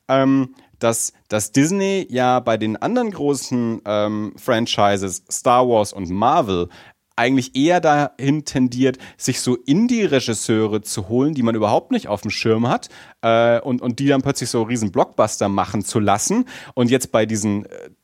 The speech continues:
Realverfilmungen ihrer klassischen Trickfilme sich, äh, doch so etablierte Regisseure holt, ähm,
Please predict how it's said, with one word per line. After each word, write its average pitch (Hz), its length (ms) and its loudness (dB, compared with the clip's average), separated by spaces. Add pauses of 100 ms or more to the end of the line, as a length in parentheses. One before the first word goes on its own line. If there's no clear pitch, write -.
(400)
Realverfilmungen 139 880 2
ihrer 120 200 2
klassischen 110 440 -2
Trickfilme 127 680 0 (300)
sich, - 360 -4
äh, 135 120 -8
doch 131 260 -2
so 117 200 -2
etablierte 120 800 0
Regisseure 110 680 0
holt, 165 380 0 (340)
ähm, 127 380 2